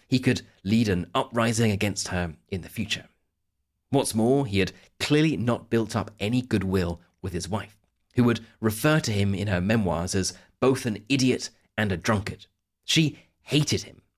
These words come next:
and was not going to do him any favours. So, she instead had him arrested and placed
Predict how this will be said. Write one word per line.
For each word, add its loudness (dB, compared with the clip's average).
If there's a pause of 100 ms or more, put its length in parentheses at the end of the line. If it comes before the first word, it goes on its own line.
(220)
and 2 (180)
was 2
not 0
going 2
to -4
do 0
him -2 (140)
any -4
favours. -10 (1300)
So, 0 (260)
she 2
instead 0 (240)
had -2
him 2
arrested -2 (120)
and 0 (140)
placed 0